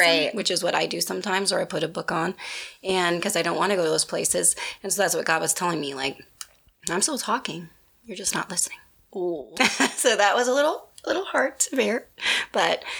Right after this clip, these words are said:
Speaker 2: so that's kinda where I'm at. It's like taking those little baby steps. And that's another thing too that I've kind of been just reflecting on. And, like, sometimes we think we have to take, and I might have said it in another podcast, but we think we have to take these giant leaps, like these billy goats on a mountain, like I said.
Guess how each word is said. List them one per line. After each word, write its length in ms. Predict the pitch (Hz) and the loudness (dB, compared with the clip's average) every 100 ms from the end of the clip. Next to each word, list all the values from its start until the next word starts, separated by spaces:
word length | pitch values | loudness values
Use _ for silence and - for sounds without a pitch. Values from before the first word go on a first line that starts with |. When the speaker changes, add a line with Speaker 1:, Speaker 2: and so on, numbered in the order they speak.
| - | -2
Speaker 2:
so 80 | 214 | 4
that's 180 | 226 226 | 4 4
kinda 200 | 220 202 | 2 4
where 140 | 190 | 4
I'm 240 | 185 170 | 4 4
at. 180 | 165 175 | 2 2
It's 100 | - | 2
like 120 | 180 | 0
taking 340 | - 202 - 226 | 2 0 2 2
those 180 | 220 214 | 2 4
little 160 | 190 | 2
baby 280 | 175 180 175 | 4 2 2
steps. 240 | 170 196 240 | 2 2 2
And 80 | |
that's 180 | 311 339 | 2 2
another 320 | 220 190 202 185 | 2 2 2 2
thing 200 | 180 170 | -2 0
too 200 | 175 180 | 2 2
that 120 | 175 | 2
I've 260 | 165 156 - - - - - | 0 -2 -12 -12 -10 -14 -8
kind 200 | - 170 | -2 0
of 200 | 165 165 | 0 0
been 340 | 165 165 170 - | 0 0 -2 -2
just 220 | 180 - | 0 0
reflecting 520 | 175 190 165 - 156 | 0 0 0 -2 -2
on. 220 | 151 151 | 0 0
And, 120 | 160 160 | -2 -6
like, 300 | 156 151 - - - - | -8 -8 -16 -18 -20 -6
sometimes 280 | - 190 185 | 2 4 4
we 60 | 180 | 2
think 200 | 190 185 | 2 2
we 100 | 180 | 0
have 140 | 170 | 0
to 80 | - | -2
take, 240 | - 170 180 | 0 0 2
and 80 | |
I 40 | 196 | 2
might 120 | 202 | 2
have 100 | 190 | 2
said 160 | 185 170 | 0 0
it 60 | |
in 60 | 160 | -2
another 280 | 165 160 165 | -2 -2 -4
podcast, 560 | - 160 - 160 - - | -2 -6 -2 -2 -2 -2
but 200 | 165 - - - - | -2 -2 -6 -8 -8
we 80 | 185 | 0
think 160 | 196 | 2
we 60 | 185 | 4
have 60 | 180 | 2
to 60 | |
take 160 | - 175 | 0 0
these 180 | 165 - | -2 0
giant 320 | 175 170 - | 2 2 0
leaps, 400 | 165 151 - - | -2 0 0 2
like 180 | 170 - | 2 2
these 160 | 165 156 | -4 0
billy 280 | 196 190 | 2 4
goats 300 | 185 180 170 | 4 2 4
on 100 | 165 | 2
a 40 | 165 | 4
mountain, 380 | 165 160 160 160 | 2 2 2 2
like 160 | 156 | 0
I 80 | 147 | 0
said. 320 | - 156 151 | 0 2 0